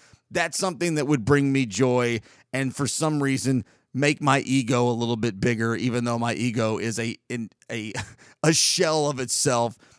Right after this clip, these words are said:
and mostly absolute shatters. I'm joking, but not joking at all.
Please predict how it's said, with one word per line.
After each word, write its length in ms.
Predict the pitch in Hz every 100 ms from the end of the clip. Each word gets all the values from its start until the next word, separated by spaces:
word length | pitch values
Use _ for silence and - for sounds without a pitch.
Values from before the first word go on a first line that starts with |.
| _ 147
and 280 | 151 143
mostly 500 | 156 170 - 147 147 -
absolute 540 | 131 - - 123 104
shatters. 640 | - 135 117 104 95 95 - - _ _
I'm 340 | 123 139 131 104
joking, 720 | 120 170 160 147 135 131 110 _ _ _ _
but 240 | 120 160 139
not 280 | 139 110 101
joking 600 | 117 107 101 98 95 - _ _ _ -
at 160 | 120 113
all. 400 | 98 76 52